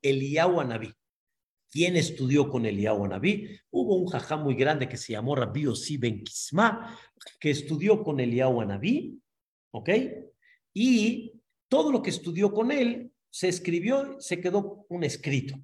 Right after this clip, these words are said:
Y viene por capítulos. Y ahí está escrito en este libro algo, algo increíble. Pa'amahat. Una vez, cuenta Eliyahu Anabí, estaba en el camino y me encontré una persona.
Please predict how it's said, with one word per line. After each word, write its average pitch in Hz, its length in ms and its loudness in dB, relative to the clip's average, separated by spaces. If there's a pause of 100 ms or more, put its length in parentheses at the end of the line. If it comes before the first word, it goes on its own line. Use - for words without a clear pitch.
(360)
Y 147 80 -6
viene 214 240 4
por 208 240 0
capítulos. 185 800 -4 (300)
Y 147 80 -6
ahí 190 600 -2 (140)
está 143 240 -4
escrito 175 500 -2
en 135 80 0
este 139 280 -2
libro 151 600 -4
algo, 135 460 -6 (100)
algo 143 380 -6
increíble. 101 640 -6 (420)
Pa'amahat. 160 640 -2 (840)
Una 214 260 2
vez, 151 480 0 (140)
cuenta 170 640 0
Eliyahu 120 560 4
Anabí, 98 420 -2 (760)
estaba 214 400 4
en 165 160 4
el 131 180 2
camino 123 640 -2
y 208 100 -6
me 233 100 0
encontré 233 420 -4
una 233 220 -4
persona. 202 480 -4